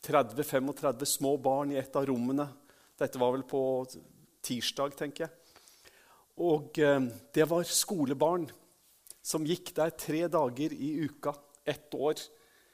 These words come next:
og fikk masse, masse undervisning. Og så sier Khalil,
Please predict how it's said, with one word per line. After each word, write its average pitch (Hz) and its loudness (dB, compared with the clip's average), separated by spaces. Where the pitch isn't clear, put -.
og 147 -4
fikk 165 -4
masse, 170 0
masse 175 0
undervisning. 165 0
Og 143 0
så - 0
sier 160 2
Khalil, 156 0